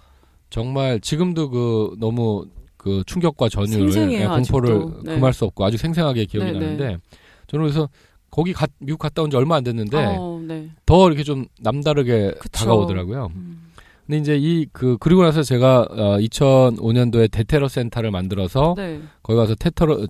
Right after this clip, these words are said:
Speaker 1: 최초로 이제 대테러 반장을 하게 됩니다.
Speaker 2: 네.
Speaker 1: 경찰청에서.
Speaker 2: 네.
Speaker 1: 그래서 이렇게 테러하고 인연을 맺고
Speaker 2: 음.
Speaker 1: 하면서 이제 협상이라는 것도 알게 됐는데
Speaker 2: 네.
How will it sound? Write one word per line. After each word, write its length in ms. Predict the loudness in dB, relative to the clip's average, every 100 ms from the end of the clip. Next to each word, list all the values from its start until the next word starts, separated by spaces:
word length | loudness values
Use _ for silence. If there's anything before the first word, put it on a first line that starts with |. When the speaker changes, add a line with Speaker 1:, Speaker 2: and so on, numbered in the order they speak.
| -2
Speaker 1:
최초로 420 | 2 2 4 2
이제 140 | 0
대테러 580 | -2 -6 -4 0 0 0 -2
반장을 520 | -4 -2 -2 -2 -4
하게 160 | -4
됩니다. 400 | -4 -6 -6 -6 -4
Speaker 2:
네. 40 |
Speaker 1:
경찰청에서. 720 | -4 -4 -6 -6 -6 -4 -6 -4
Speaker 2:
네. 300 | -6 -6 -10 -14 _
Speaker 1:
그래서 300 | -4 0 0
이렇게 200 | 0 -2
테러하고 540 | -4 0 2 2 0 -2
인연을 280 | -2 -2 -2
맺고 380 | -4 -2 -4 -4
Speaker 2:
음. 80 | -6
Speaker 1:
하면서 480 | -4 -2 -2 -2 -4
이제 160 | -2
협상이라는 560 | -4 -4 -6 -4 -6 -6
것도 280 | -8 -6 -6
알게 200 | -4 -6
됐는데 460 | -8 -10 -10 -8 -6
Speaker 2:
네. 260 | -6 -8